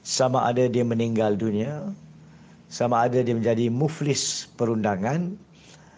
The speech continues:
sama ada dia diisytiharkan sebagai orang yang hilang kewarasan, maupun dikenakan dengan hukuman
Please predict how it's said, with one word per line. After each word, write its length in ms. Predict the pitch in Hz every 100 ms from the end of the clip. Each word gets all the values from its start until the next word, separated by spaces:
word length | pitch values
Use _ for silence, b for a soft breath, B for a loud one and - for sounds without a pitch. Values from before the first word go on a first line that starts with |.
| B B
sama 480 | - - 120 123 120
ada 160 | 131
dia 160 | 117 120
diisytiharkan 880 | 113 113 - 117 120 117 113 123 113
sebagai 400 | - 113 107 104
orang 320 | 117 117 113
yang 160 | 110 110
hilang 640 | 101 - 135 123 120 120 - B B B B _
kewarasan, 880 | - 123 113 107 107 - 123 143 185 - - B B B B 139
maupun 720 | 151 175 196 196 131 104 - -
dikenakan 640 | 123 117 123 123 123 123 117
dengan 240 | 113 110
hukuman 640 | 104 107 123 113 107 101